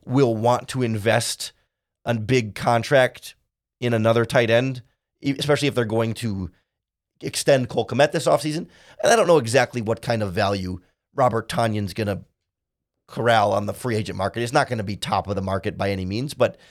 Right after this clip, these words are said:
still, he's not that much more different from Cole Kmet, but he's a guy who's very familiar with this scheme, having worked with Luke Getsy in Green Bay. And Green Bay's in such financial straits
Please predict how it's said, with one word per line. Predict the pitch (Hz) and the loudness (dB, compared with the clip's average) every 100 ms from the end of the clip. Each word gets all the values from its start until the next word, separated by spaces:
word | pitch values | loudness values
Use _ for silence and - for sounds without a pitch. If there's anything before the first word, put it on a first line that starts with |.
| _ _ - | _ _ -10
still, | - 170 117 127 _ _ _ _ _ _ _ | 0 2 2 -2 _ _ _ _ _ _ _
he's | 147 135 | -6 0
not | 165 156 - _ _ _ _ _ _ _ _ _ | 4 4 0 _ _ _ _ _ _ _ _ _
that | 113 139 139 127 | -2 2 2 2
much | 120 113 120 | -2 -2 -2
more | 113 107 | 0 0
different | 95 110 113 98 - _ - | -2 -4 -4 -8 -12 _ -8
from | 107 | -6
Cole | - 107 | 0 0
Kmet, | - 131 143 | 2 2 2
but | 151 | -2
he's | 151 | -4
a | 156 | 2
guy | 143 151 | 4 4
who's | 143 135 - - - _ - | 2 -4 -8 -20 -20 _ -10
very | 135 156 170 165 | -2 4 4 2
familiar | 156 156 139 143 143 131 | -2 -4 2 2 4 2
with | 123 120 | 0 -2
this | - 104 | -2 -6
scheme, | - - - 170 147 123 185 175 _ | -4 -6 -6 -4 -2 0 -2 -8 _
having | 123 113 107 | -4 -2 0
worked | 113 113 110 | 0 -2 -6
with | 101 | -6
Luke | 113 - | -6 -2
Getsy | 110 - 107 101 _ _ _ _ | -4 -2 -8 -8 _ _ _ _
in | 131 123 | -6 -4
Green | 104 110 104 | -2 -2 -2
Bay. | 98 120 160 - _ _ | 2 2 2 -4 _ _
And | 160 151 | -4 -2
Green | 175 | 0
Bay's | 160 160 147 - | 2 2 2 -2
in | 139 127 | -4 0
such | 147 127 - - _ _ _ | 2 0 -4 -10 _ _ _
financial | - 143 135 135 131 123 | 0 2 2 0 0 -2
straits | - - 135 139 139 - - | -2 -2 0 0 -2 -8 -10